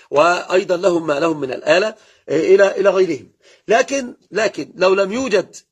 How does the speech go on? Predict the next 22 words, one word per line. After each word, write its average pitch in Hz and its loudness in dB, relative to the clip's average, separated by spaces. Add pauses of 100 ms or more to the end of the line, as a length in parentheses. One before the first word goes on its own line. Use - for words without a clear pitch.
يعني 143 -4
ممن 165 -4 (300)
تحلى 196 0
أو، 208 -4 (200)
أو 165 -4
ت-، 175 -6
أو، 156 -4
أو 160 -2
قلت 208 -2
تكاملت 190 0
فيه، 185 -4 (260)
آه، 151 -2
الآلة 180 2
والصفات، 175 -2
صفات 160 -2
العلم 147 -4
وإتقان، 151 -2 (340)
آه، 135 -2
العلم 170 -4
وآلة 180 2
الإفتاء 160 -4
وآلة 156 0